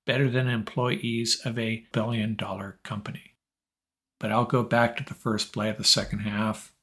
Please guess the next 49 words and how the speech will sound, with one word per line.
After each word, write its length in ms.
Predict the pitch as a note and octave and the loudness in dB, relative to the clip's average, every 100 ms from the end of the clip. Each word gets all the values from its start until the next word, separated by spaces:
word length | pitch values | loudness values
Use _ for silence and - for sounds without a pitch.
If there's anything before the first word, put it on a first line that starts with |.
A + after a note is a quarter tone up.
| _ | _
hand 260 | - G#2+ G#2+ | -4 0 0
the 60 | G#2 | 0
ball 340 | - G2+ G#2+ | 0 0 2
off, 320 | G#2+ G#2+ - - _ _ | 4 2 0 -10 _ _
as 120 | - | -8
Paul 260 | - A2 A2 | -4 0 2
Wally 320 | A2+ A#2+ B2+ | 4 4 4
and 140 | A#2+ C3 | 2 6
Ian 280 | D3+ C#3+ | 8 8
Martinez 580 | C#3+ B2+ - D3+ C3+ C3 | 8 6 8 8 8 6
are 100 | B2 | 4
gonna 180 | C3+ B2+ | 4 2
tell 260 | - C#3 C3 | 4 4 6
ya, 300 | B2+ B2 C#3+ - _ _ - | 4 2 -2 -12 _ _ 4
first 240 | D#3 - | 4 8
thing 160 | D#3 C#3+ | 10 10
out 160 | C#3 | 10
of 80 | C3 | 6
their 80 | B2+ | 4
mouths, 520 | C3 B2+ B2+ - - | 4 2 2 0 -2
our 200 | G#2+ B2 | 0 2
next 280 | B2+ B2 - | 2 -2 -2
roundtable, 760 | A#2+ A#2 A#2 A#2+ A2+ A#2 A2 - _ | 0 0 0 0 2 2 0 -4 _
I 100 | A2+ | -4
know 180 | G#2+ G#2+ | -2 -2
exactly 480 | G2+ A2 A2 - A#2+ | -2 -2 -2 0 0
what 180 | G#2 - | -2 -8
they're 100 | A2 | -10
gonna 200 | A2 G2+ | -2 2
say. 420 | - G#2 G2+ - _ _ _ _ _ A#2+ | 2 0 -4 -8 _ _ _ _ _ -6
"Run 420 | A2+ A2+ B2 B2+ | 0 4 4 4
the 100 | A2+ | 2
damn 480 | - G2+ A2 A2+ A2 | 0 -2 0 0 0
ball." 540 | G#2+ A2 G#2+ - - _ _ _ _ _ | 2 2 0 -4 -12 _ _ _ _ _
So 160 | - A#2+ | -6 4
this 220 | C#3+ E3 | 6 8
is 160 | C3+ | 6
what 160 | C#3+ C#3 | 6 6
we're 120 | C#3 | 6
gonna 220 | D3+ C#3 | 6 6
do. 260 | B2 D3+ D3 | 6 10 10
We're 100 | C3+ | 10
gonna 160 | B2 B2 | 6 4
come 260 | - C3 | 4 4
back 260 | C3 C3 - | 6 6 4
with 120 | A2+ | 2
a 60 | A2+ | 2
Rams 480 | B2 C3 C3 - | 4 4 4 2
rehash. 720 | A#2+ C3+ - B2+ B2+ B2 - | 4 4 4 4 4 2 0